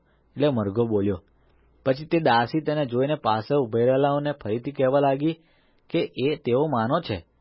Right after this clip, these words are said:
પણ તેણે ફરી ઇનકાર કર્યો. થોડી વાર પછી પાસે ઉભા રહેલાઓએ પિત્તરને ફરી કહ્યું કે ખરેખર તું તેઓ માનો છે.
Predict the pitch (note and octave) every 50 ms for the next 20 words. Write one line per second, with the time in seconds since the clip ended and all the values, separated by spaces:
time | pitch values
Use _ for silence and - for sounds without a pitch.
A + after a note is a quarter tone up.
0 | _ _ _ _ _ _ _ _ _ _ _ - G#2+ A2 B2+ C3+ C3+ C3+ C3+ B2+
1 | C3 B2+ C3+ C3 A#2 - B2 B2 B2+ A#2+ G#2+ G2+ - A2 A#2+ C3+ B2+ - G#2+ F#2+
2 | F2 E2 - _ _ _ _ _ _ _ _ _ - - - A2+ A#2 A#2+ B2 B2+
3 | C3 C3 B2 C3 B2 A#2 C3 A#2+ A#2+ A#2 A2+ A#2+ A#2 - B2+ B2 A#2 A2+ A#2+ B2
4 | B2+ C3 C3 C3 C3 C3 C3 C3+ C#3 C#3+ C#3+ - _ _ _ _ _ _ _ _
5 | - A#2+ C3+ C3 - D3+ D3 D3 D3+ D3+ D3 - - A#2+ C3 D#3+ E3+ - A#2+ A2
6 | G2 F#2 - _ _ _ _ _ - - C#3+ - - - - A#2+ C3+ F3+ F#3 D#3
7 | C3 G#2+ F#2 - _ _ _ _ _ _ _ - C#3 C#3+ C#3 - A#2+ A2+ C3+ E3
8 | E3+ D3+ B2+ A#2 G#2+ G2 F#2+ - -